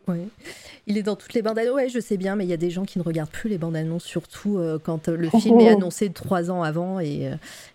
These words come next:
Speaker 1: et, euh, et voilà, et tu n'as rien. Donc, euh, je, je connais des personnes comme ça. <laughs> Euh, Fincher, c'est comme Nolan, parfois la forme prend le pas sur le fond.
Speaker 2: Ouais, c'est ça pour moi. Ouais, c'est ça.
Speaker 1: <laughs>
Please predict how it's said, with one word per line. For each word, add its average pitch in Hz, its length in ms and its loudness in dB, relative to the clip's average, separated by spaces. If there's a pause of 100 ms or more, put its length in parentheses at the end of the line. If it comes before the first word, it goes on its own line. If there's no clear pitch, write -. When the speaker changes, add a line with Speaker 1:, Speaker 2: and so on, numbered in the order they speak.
Speaker 1:
et, 151 280 -2
euh, 143 420 -8
et - 100 -6
voilà, 151 200 -4
et 165 80 -4
tu 156 220 -10
n'as 151 80 -6
rien. 160 200 -6
Donc, 185 120 -10 (140)
euh, - 100 -12 (220)
je, 175 260 -2
je 175 140 -2
connais 202 280 -2
des 180 160 -2
personnes 160 420 -4
comme 156 160 -6
ça. 165 140 -12 (280)
<laughs> - 420 -4 (1040)
Euh, 202 160 -2
Fincher, 285 420 -4
c'est 240 120 -4
comme 240 280 -2
Nolan, 247 380 0
parfois 233 320 -4
la 202 100 -4
forme 226 240 -4
prend 202 200 -4
le 175 100 0
pas 202 220 -2
sur - 240 -4
le 156 80 -2
fond. - 320 -6 (720)
Speaker 2:
Ouais, 127 220 8
c'est 139 140 0
ça 110 140 2
pour 110 140 0
moi. 98 240 0
Ouais, 131 240 4
c'est 147 100 -2
ça. 113 300 -4
Speaker 1:
<laughs> - 120 -12